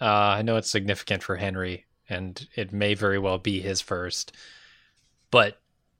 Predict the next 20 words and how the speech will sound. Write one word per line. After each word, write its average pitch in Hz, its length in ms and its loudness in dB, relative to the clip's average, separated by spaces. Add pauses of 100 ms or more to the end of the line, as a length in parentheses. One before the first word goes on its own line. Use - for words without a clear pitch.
(640)
I 131 140 6
just 127 200 2
couldn't 160 260 4
help 127 300 4 (600)
but 120 260 2
thinking 120 320 4
how 101 520 2
gross 104 680 2
it 101 160 -4
must 98 320 -4
be 104 240 0
to - 100 -4
kiss 104 340 -2
the 107 80 -6
mouth 98 380 -2
of 95 120 -8
a - 20 -8
girl 104 320 0
who 113 160 -2
has 117 260 0